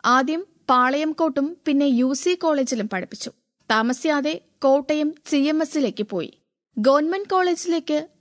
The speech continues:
ജോലിക്ക് അപേക്ഷ അയച്ചു കൊടുത്തെങ്കിലും ഡാനിയലിനെ പരിഗണിച്ചില്ല. എന്തോ കാരണത്താൽ അപേക്ഷകൾ കാണാനാവശ്യപ്പെട്ട ചാൻസലർ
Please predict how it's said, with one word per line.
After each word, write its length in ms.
ജോലിക്ക് 520
അപേക്ഷ 400
അയച്ചു 300
കൊടുത്തെങ്കിലും 500
ഡാനിയലിനെ 760
പരിഗണിച്ചില്ല. 680
എന്തോ 380
കാരണത്താൽ 640
അപേക്ഷകൾ 560
കാണാനാവശ്യപ്പെട്ട 880
ചാൻസലർ 560